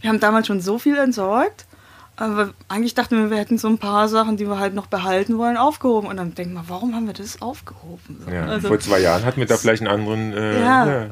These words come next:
Speaker 1: manchmal wirklich Blödsinn. Also,
Speaker 2: Ja.
Speaker 1: ja, genau.
Speaker 2: Ja.
Speaker 1: Und das waren halt so die ersten Wochen, das geht dann ganz schnell, bis ganz schnell wieder drin. Dann,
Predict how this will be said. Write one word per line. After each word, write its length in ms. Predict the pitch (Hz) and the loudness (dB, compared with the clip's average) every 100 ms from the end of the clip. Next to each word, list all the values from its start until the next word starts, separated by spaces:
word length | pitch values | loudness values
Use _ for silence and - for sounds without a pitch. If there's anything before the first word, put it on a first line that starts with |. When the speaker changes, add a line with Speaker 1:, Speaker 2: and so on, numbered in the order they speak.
| 104 85 | -10 -10
Speaker 1:
manchmal 360 | - 233 240 226 | -4 -2 -2 -2
wirklich 300 | 233 240 - | -2 -4 -6
Blödsinn. 600 | 214 220 226 208 185 180 | -2 -2 0 -4 -4 -4
Also, 240 | 127 190 208 190 185 - - - - - | -4 -2 0 -2 -8 -16 -18 -18 -20 -8
Speaker 2:
Ja. 60 | 180 | -2
Speaker 1:
ja, 360 | 170 170 175 - - - | 0 -2 -6 -12 -20 -12
genau. 540 | 185 180 170 170 175 175 | -6 -2 -2 -4 -6 -10
Speaker 2:
Ja. 40 | 90 - | -12 -14
Speaker 1:
Und 200 | - 185 | -6 -2
das 140 | 202 - | 0 2
waren 180 | 208 214 | 4 4
halt 140 | 190 | 2
so 80 | 202 | 0
die 140 | 185 | 0
ersten 300 | 180 175 180 | -2 -2 -4
Wochen, 220 | 175 185 175 | -4 -2 -6
das 140 | 165 | -6
geht 200 | 170 160 | -6 -4
dann 140 | 170 | -4
ganz 220 | 170 170 170 | -2 -2 -4
schnell, 260 | 175 165 | -4 -4
bis 120 | 170 | -4
ganz 200 | 180 170 | -4 -4
schnell 140 | 170 170 | -4 -4
wieder 100 | 170 | -6
drin. 260 | - 190 196 | -4 -2 0
Dann, 160 | 190 | -2